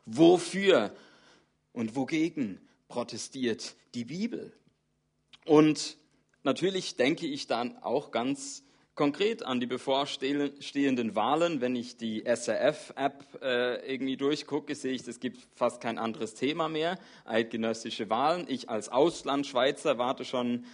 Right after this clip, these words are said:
auf das Wahlkuvert. Es ist noch nicht eingetroffen. Ich kann nicht hier, äh, wählen, sondern in Bern. <laughs> Und, aber ich kann mir schon mal Gedanken machen, bevor ich da Namen aufschreiben kann auf die Listen.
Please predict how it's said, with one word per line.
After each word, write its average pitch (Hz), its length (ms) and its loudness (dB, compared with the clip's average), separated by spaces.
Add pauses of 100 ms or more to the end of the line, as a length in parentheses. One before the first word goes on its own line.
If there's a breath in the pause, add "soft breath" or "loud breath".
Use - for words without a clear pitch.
(140)
auf 113 340 2
das 113 260 -6
Wahlkuvert. 165 720 2
Es 143 100 -2
ist 131 180 -8
noch 123 160 -4
nicht 135 240 -4
eingetroffen. 139 720 -4
Ich - 140 -12
kann 110 200 -4
nicht 113 200 -8
hier, 147 280 2 (340 loud breath)
äh, 135 300 2
wählen, 156 360 2
sondern 120 380 0
in 110 160 -2
Bern. 165 420 0 (720 loud breath)
<laughs> 202 800 2
Und, 135 280 6
aber 117 180 4
ich 131 80 0
kann 151 160 0
mir 151 100 4
schon 156 180 0
mal 151 160 4
Gedanken 143 480 0
machen, 185 300 0
bevor 135 340 2
ich 127 140 -2
da 123 160 0
Namen 135 340 0
aufschreiben 147 580 0
kann 160 280 -4
auf - 160 -4
die 156 100 -2
Listen. 196 440 0